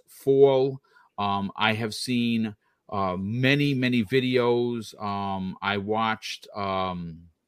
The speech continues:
Matty Plays. I like Matty a lot. He works with Cognito, obviously, on, uh, on Defining Duke. He, he put out a video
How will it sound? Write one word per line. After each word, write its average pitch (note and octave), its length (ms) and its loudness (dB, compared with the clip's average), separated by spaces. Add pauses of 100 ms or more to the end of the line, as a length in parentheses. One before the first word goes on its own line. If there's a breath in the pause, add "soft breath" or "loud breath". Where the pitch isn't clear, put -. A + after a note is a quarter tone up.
(720)
Matty C3 320 4
Plays. - 800 -4
I F#2+ 80 -4
like A2 220 0
Matty G#2 280 2
a F#2+ 60 0
lot. F#2 300 -2
He G#2 140 -6
works A2 280 -2
with G2+ 100 -12
Cognito, G#2+ 600 -2
obviously, G2+ 640 -6 (320 soft breath)
on, F#2+ 340 -4
uh, F2 240 -8
on F#2 200 -6
Defining G#2 480 -2
Duke. A2+ 300 -4
He, A2 300 -6
he G#2 180 -8
put G#2+ 400 -6
out A2 140 0
a G2+ 40 0
video G2 640 -2